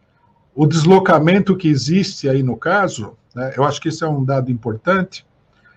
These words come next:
com a questão da vacina, é principalmente o problema de que,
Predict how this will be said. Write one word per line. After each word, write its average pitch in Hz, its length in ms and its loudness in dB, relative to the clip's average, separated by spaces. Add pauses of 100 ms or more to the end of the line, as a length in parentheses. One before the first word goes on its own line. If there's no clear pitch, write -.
(200)
com 143 160 -2
a 139 120 4
questão 139 360 0
da 131 80 2
vacina, 127 640 0
é 143 120 -4
principalmente 185 1300 -2 (880)
o 165 80 2
problema 180 640 6
de 190 160 -2
que, 185 800 0